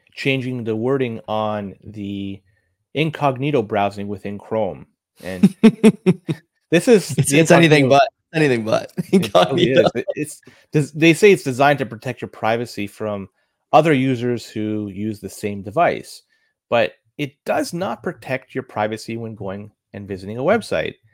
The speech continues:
Speaker 2: Mm-hmm.
Speaker 1: And Google has recently changed the wording in the incognito mode to make this more clear. And this is all re-, the result likely from a class action lawsuit that was filed against Google for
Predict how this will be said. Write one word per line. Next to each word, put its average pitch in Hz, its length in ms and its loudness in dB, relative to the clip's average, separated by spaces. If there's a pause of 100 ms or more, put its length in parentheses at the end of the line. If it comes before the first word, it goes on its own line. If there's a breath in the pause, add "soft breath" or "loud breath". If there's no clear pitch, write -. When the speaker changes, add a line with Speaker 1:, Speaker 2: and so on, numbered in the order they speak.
(100)
Speaker 2:
Mm-hmm. 98 260 -6
Speaker 1:
And 117 320 -2
Google 160 240 0
has 127 240 -2
recently 131 320 -4
changed 117 340 -10
the 110 60 -6
wording 107 460 -4 (520)
in 107 240 -4
the 104 180 -10
incognito 131 640 -2
mode 101 320 -2
to - 80 -16
make 104 240 -8
this 104 360 -4
more 95 240 -8
clear. 123 500 -2 (320)
And 101 320 -4
this 143 180 -4
is - 60 -14
all 151 220 4
re-, 139 100 0 (360)
the 120 140 -6
result 110 420 0
likely 120 360 0
from 107 300 -8
a 110 80 -14
class 104 440 -6
action 101 340 -8
lawsuit 95 400 -8
that 92 100 -8
was 95 240 -10 (260 soft breath)
filed 117 320 2
against 110 340 -4 (640)
Google 113 520 4 (160)
for 87 460 -4